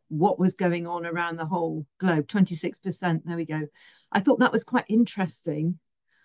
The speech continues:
um, when you think about having a more dynamic preventative food safety management system. And I see so often hasep plans now that are inherited,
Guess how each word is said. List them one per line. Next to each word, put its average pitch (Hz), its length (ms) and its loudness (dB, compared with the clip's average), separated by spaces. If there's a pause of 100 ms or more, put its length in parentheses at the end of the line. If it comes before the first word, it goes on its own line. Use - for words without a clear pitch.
(200)
um, 185 260 4
when 202 140 6
you 196 100 2
think 214 260 2
about 180 380 -2
having 180 300 -8
a 180 40 -6
more 196 380 0
dynamic 180 760 -4 (120)
preventative 175 1120 -2 (960)
food 185 180 2
safety 175 380 0
management 170 500 -2
system. 165 540 -6
And 196 240 0 (480)
I 208 100 2
see 214 220 2
so 202 340 0
often 190 400 0
hasep - 300 -6
plans 185 440 -6
now 170 260 -2
that 165 160 -6
are 165 100 -2
inherited, 190 720 0